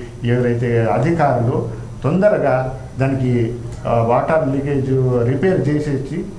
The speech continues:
మన నీటిని సంరక్షించుకోవాలా. భావి తరాలకు ఉపయోగపడేటట్టు మనము నీటికి ఎంత సంరక్షించుకుంటామో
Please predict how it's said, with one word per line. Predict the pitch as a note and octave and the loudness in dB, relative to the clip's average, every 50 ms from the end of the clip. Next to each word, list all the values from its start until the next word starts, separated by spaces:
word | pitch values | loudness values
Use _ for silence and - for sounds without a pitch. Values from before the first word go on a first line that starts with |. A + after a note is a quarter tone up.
| - - - - - - - | -14 -14 -14 -16 -14 -8 -4
మన | B2+ B2+ C3 A#2+ A#2 A2+ A2 G#2+ G#2+ G#2+ G#2+ | 0 0 2 2 2 2 2 0 0 -2 0
నీటిని | A#2+ D#3+ G#3 G3 A3+ A3 G3+ F3+ - | 0 2 2 2 2 2 2 0 0
సంరక్షించుకోవాలా. | D#3 E3+ G3 G#3+ G#3+ G#3 - - G3+ G3 F3+ - - E3 C#3+ C#3 C3+ C3 B2+ A#2 A2 G#2+ A2 - - - - - - - - - A#2 | 0 2 2 2 2 2 0 0 0 0 -2 -2 -2 -2 0 0 2 2 2 2 2 0 -2 -4 -8 -12 -14 -14 -16 -14 -10 -4 0
భావి | A#2 C3+ C#3+ D#3 E3 E3 | 2 2 2 2 2 0
తరాలకు | - D3 C#3+ D3+ D#3 E3 E3 E3 D3+ C#3+ B2+ - D#3 C#3+ C#3+ C#3 C#3+ C#3+ - - - - | 0 0 0 2 2 2 2 2 0 0 -2 -2 -4 -4 -4 -4 -6 -6 -8 -10 -6 -4
ఉపయోగపడేటట్టు | B2 A#2 A#2+ E3 F3+ F#3 F#3 F3 E3+ - D#3+ D#3 D#3 D#3 D#3+ E3 E3+ E3+ - - G3+ F#3+ C#3+ - - - - - - B2+ | -2 -2 0 2 2 2 4 2 2 2 2 2 2 2 0 0 0 0 0 0 0 0 0 0 -2 -4 -6 -6 -4 -2
మనము | C3+ C#3+ D3+ C#3+ C#3 C3+ B2 | 0 0 2 2 2 2 2
నీటికి | A#2+ B2 C#3+ F3 F#3+ F#3 G3 G3 F3+ D#3+ C#3+ | 2 2 2 0 0 0 -2 -2 -2 0 0
ఎంత | C#3 E3+ G#3 G3+ G#3 F3+ | 0 0 0 0 0 -2
సంరక్షించుకుంటామో | E3 - D#3+ F#3+ A3 A#3 - - - A#3 G#3 - - G3 - E3+ D3 B2+ B2+ A#2+ A#2+ C3 D3+ D#3 B2+ | -2 0 0 0 0 0 0 -2 -2 -4 -4 -4 -4 -4 -4 -4 -2 -2 0 0 0 0 0 0 0